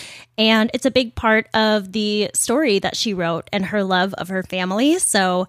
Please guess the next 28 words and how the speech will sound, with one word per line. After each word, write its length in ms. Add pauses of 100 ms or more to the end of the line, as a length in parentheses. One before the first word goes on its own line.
(360)
that 200
was 220
kind 300
of 280
the 480
intro 540
to 260
that. 600 (160)
But 140
today 720
I 340
wanted 420
to 100
talk 460
about 680 (360)
a 460 (200)
feminist 560
activist 800
that 160
was 120
part 340 (120)
of 300
the 260
A 200
A 260
P 300
I 340
community, 680